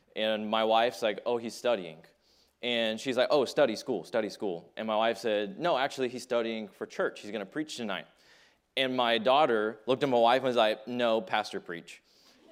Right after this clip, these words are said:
And <laughs> it's a bad thing when even, even your daughter can't respect you in your household. All right, the title of the message tonight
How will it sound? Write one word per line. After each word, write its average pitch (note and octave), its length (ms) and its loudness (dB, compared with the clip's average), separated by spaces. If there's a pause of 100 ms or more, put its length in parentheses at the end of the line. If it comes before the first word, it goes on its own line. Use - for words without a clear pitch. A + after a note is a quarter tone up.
And B2+ 440 2 (880)
<laughs> - 840 -20
it's A#2 180 -4
a B2+ 40 -2
bad C3 300 6
thing A#2 240 2
when A2 100 4
even, G#2+ 380 2 (400)
even A2 320 -2
your G#2 100 2
daughter F#2 280 4
can't F2+ 200 -6
respect F2 340 -4
you F2+ 60 -8
in F2 80 -8
your E2+ 120 -8
household. E2 420 -6 (1900)
All C#3 60 12
right, D#3 320 6 (420)
the D3 480 6 (260)
title G3 380 10
of D#3+ 140 10
the D3+ 40 4
message D#3 440 6
tonight C#3 480 4